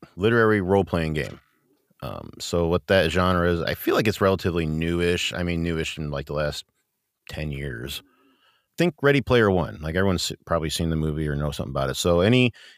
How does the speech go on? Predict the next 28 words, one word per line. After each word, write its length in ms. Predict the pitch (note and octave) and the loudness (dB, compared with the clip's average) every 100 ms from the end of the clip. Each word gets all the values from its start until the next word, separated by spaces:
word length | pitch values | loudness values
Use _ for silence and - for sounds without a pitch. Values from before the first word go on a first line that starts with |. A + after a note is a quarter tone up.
| - | 0
anywhere, 460 | A2 C3 B2 A2+ | 2 4 4 4
anywhere, 520 | A2+ A#2 A2 G2+ G2 F#2 | 4 2 2 4 4 4
um, 440 | F2+ F2 E2+ D#2+ _ _ _ _ _ | 2 0 -2 -6 _ _ _ _ _
there 160 | F2+ E2 | -2 -2
are 60 | |
game 360 | D#2 G2+ G#2 F#2+ | 0 0 0 0
elements 680 | G2 F#2+ F2+ F2+ - - - _ - | -2 0 -2 -2 -6 -8 -12 _ -14
or 80 | D#2 | -8
game 260 | F2+ F#2 | -4 -4
type, 340 | F2 F#2 F2 - - _ _ _ _ | -2 -2 -2 -4 -18 _ _ _ _
uh, 300 | D#2+ D#2 D2+ - | -10 -6 -6 -4
elements 520 | E2+ E2 D#2+ D#2 - - | -4 -4 -6 -6 -8 -12
to 580 | - - F#2 F2 E2+ E2 | -14 -6 -4 -4 -4 -6
the 100 | D#2 | -6
story, 600 | - - F#2+ E2 C#2+ D2 - - - - | -6 0 0 2 -2 -6 -12 -20 -18 -8
uh, 200 | D#2+ D#2 | -6 -4
where 200 | D#2 D#2+ | -2 -2
it 140 | D#2+ | -2
can 120 | F#2 | -4
be 520 | D#2+ F2 E2+ E2 D#2+ - _ - | -2 -2 -2 -2 -6 -10 _ -6
characters 500 | G#2 F2+ - E2+ E2 | -2 -2 -2 -4 -2
are 260 | E2 E2 | 0 0
in 60 | E2 | -2
a 80 | D#2 | -4
deep 340 | C#2+ E2+ D2+ | -6 -10 -6
dive, 320 | E2 D#2+ D#2+ | -4 -2 -4
fully 520 | - F2 E2 D#2+ E2 D2 | -6 -6 -4 -4 -4 -4
submersion 1120 | - D#2+ D#2 D#2 D2+ - D2+ D2+ D2 C#2+ | -6 -4 -4 -4 -6 -8 -8 -6 -8 -10